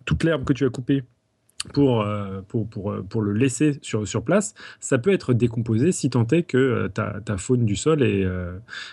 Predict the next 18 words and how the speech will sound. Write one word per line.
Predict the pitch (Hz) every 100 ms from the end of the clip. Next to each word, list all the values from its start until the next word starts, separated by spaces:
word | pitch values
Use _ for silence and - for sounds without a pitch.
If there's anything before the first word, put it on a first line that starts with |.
| -
est | 120 123
en |
bonne | 110 151
santé. | 147 156 127 117 - _ _ - - _ -
Et | 117
donc, | 127 170 - 147
euh, | 113
faire, | - 147
euh, | 147
permettre | 113 123 151 139
de | 113
réaliser | 104 127 135 123 151
un | 160 113
cycle | 117 175 - 131 117
de | 107 107
la | 107
matière | 120 117 147
première, | - 123 110